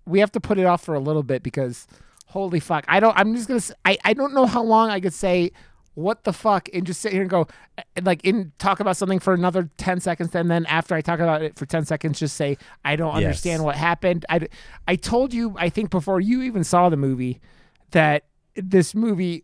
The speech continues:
Speaker 1: may be the movie that breaks Murder Moose because literally if you have A D H D in the level that Josh and I do, it, it,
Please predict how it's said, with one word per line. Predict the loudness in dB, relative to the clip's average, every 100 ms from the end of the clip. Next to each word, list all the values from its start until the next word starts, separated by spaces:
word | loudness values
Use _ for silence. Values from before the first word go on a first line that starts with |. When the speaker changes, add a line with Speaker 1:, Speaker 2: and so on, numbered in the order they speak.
| -4
Speaker 1:
may | 2 4 4
be | 4 0
the | 0
movie | -2 -2 -2
that | -2
breaks | 0 0 0
Murder | -2 0
Moose | 2 0 -2
because | -6 -4 -2 -2 -6 -14 -4
literally | -2 0 0 0 -2
if | -2
you | 2 4
have | 4 2 0
A | -2 -4
D | -2 -2
H | -2 -6 -10
D | -6 -6
in | -4
the |
level | -6 -4 -6
that | -6 -4
Josh | -2 -2 -2
and | -4
I | -2
do, | 0 -2 -2 _ _ _ _ _ _
it, | 0 0 _ _ _ _ _ -20 _ _ _
it, | -8 -8